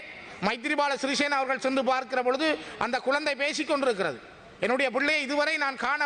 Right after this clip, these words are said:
முடியவில்லை, போய் கேட்டால் அப்படி ஒரு பிள்ளை இல்லை" என்கிறார்கள். ஆகவே இந்த குழந்தைகளுக்கு என்ன நடந்தது இந்த நாட்டில்? இதனை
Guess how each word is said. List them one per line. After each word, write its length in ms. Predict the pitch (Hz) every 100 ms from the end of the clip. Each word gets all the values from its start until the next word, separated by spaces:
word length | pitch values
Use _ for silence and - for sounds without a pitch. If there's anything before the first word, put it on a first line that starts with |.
| 269
முடியவில்லை, 420 | 240 220 175 131 - - - -
போய் 240 | 233 294 247
கேட்டால் 360 | 262 254 302 269
அப்படி 180 | 262 269
ஒரு 80 | 202
பிள்ளை 220 | 269 294 262
இல்லை" 140 | 277 277
என்கிறார்கள். 380 | 240 208 147 120 - - - - -
ஆகவே 180 | 214 269 262
இந்த 100 | 240 247
குழந்தைகளுக்கு 540 | 277 285 262 240 233
என்ன 80 | 247 220
நடந்தது 300 | 208 175 120 - 190
இந்த 100 | 196
நாட்டில்? 320 | 214 175 160 - - - - - 185
இதனை 180 | 254